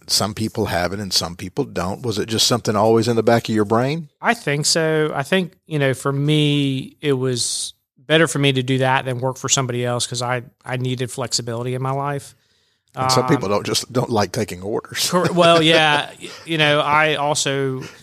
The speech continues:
Speaker 2: I, I'm, have an idea and I wanna do it in my way. And, you know, I, uh, have goals. And so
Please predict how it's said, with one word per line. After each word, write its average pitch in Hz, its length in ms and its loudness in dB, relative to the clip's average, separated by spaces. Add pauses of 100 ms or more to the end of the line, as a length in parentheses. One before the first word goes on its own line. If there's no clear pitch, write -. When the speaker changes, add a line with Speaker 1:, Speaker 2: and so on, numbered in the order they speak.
(1000)
Speaker 2:
I, 131 320 2
I'm, 131 240 -4 (280)
have 131 440 0
an 131 140 -4
idea 131 420 2
and 127 140 -2
I 120 220 -4
wanna 123 280 -2
do 123 280 -4
it - 160 -6
in 120 160 -4
my 120 440 2
way. 127 640 2
And, 120 420 -6 (220)
you 139 120 -6
know, 117 200 -2
I, 117 440 -2 (600)
uh, 120 540 0
have 123 320 -2
goals. 127 560 0
And 120 260 -6
so 117 540 0